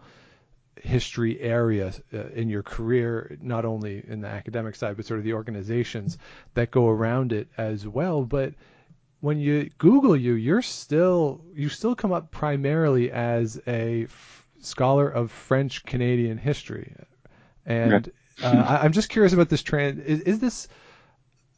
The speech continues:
Speaker 1: you know, from an outsider perspective, I would say this is a transition is, in your career, looking towards more environmental stuff. But i-, am I wrong in that, or, or what is sort of the path for you to, to come to this book?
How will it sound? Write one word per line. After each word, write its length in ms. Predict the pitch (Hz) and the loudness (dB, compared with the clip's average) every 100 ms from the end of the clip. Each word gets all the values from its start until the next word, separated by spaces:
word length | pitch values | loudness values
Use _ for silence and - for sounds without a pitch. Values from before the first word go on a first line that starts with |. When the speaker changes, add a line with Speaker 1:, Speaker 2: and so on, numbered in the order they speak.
| - | -4
Speaker 1:
you 120 | 151 | 0
know, 60 | 143 | 0
from 160 | 151 | 0
an 80 | 135 | 0
outsider 600 | 147 185 - 139 113 113 | 4 4 4 2 2 -2
perspective, 500 | - 104 113 110 139 - | -4 -4 -4 -4 -4 0
I 120 | 160 | 2
would 160 | 214 | 2
say 200 | - 160 | 0 0
this 200 | 143 139 | 2 0
is 140 | 139 123 | -2 -4
a 80 | 120 | -6
transition 720 | - 131 120 120 190 117 101 | -4 -4 -4 -2 -2 -2 -8
is, 140 | 104 | -10
in 180 | 120 110 | -8 -6
your 160 | 104 | -6
career, 500 | - 110 104 98 107 - | -6 -8 -6 -8 -12 -10
looking 360 | 117 120 120 | -6 -4 -4
towards 340 | - 117 110 107 | -4 -4 -4 -4
more 160 | 117 | -6
environmental 560 | 110 107 107 110 127 107 | -4 -4 -4 -4 -4 -8
stuff. 240 | - 98 - | -8 -12 -6
But 200 | 110 107 - - - - | -6 -6 -12 -20 -20 -6
i-, 300 | 127 - - - | -6 -6 -12 -6
am 140 | 123 | -2
I 100 | 123 | -2
wrong 360 | 113 120 165 190 | 0 0 0 0
in 100 | 185 | 0
that, 320 | 190 202 147 | -2 -2 -4
or, 380 | 127 135 127 127 | -4 -4 -4 -4
or 60 | |
what 220 | 123 147 | -4 -2
is 100 | 175 | -4
sort 160 | - 156 | -4 -4
of 100 | 131 | -4
the 60 | 113 | -4
path 440 | - 113 113 - | -4 -4 -6 -8
for 120 | - | -8
you 380 | 110 117 101 104 | -4 -4 -4 -8
to, 180 | - 113 | -8 -8
to 140 | - 127 | -6 -6
come 180 | 113 107 | -4 -4
to 80 | |
this 300 | 104 101 - | -4 -4 -6
book? 400 | - 107 - - | -8 -6 -6 -12